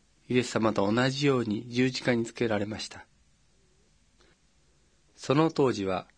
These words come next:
犯罪人をこのような残酷な方法で殺すことが習慣になっていました。でも、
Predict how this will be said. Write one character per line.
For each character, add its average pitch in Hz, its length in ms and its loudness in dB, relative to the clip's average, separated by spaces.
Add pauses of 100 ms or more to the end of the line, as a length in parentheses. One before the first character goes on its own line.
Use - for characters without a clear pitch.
(240)
犯 147 240 2
罪 160 200 4
人 151 280 2
を 135 140 2 (260)
こ - 180 -2
の 165 80 4
よ 165 160 4
う 131 40 2
な 110 200 2
残 143 240 2
酷 185 260 0
な 165 140 4
方 127 180 2
法 113 240 0
で 104 160 0
殺 117 200 2
す - 100 -12
こ 120 100 0
と 110 100 -2
が 104 300 2
習 - 280 -2
慣 180 160 2
に 175 100 2
な 180 100 2
っ 175 40 -2
て - 140 -4
い 90 60 -2
ま 80 120 -10
し - 100 -10
た。 - 160 -14 (1080)
で 139 120 4
も、 123 240 -2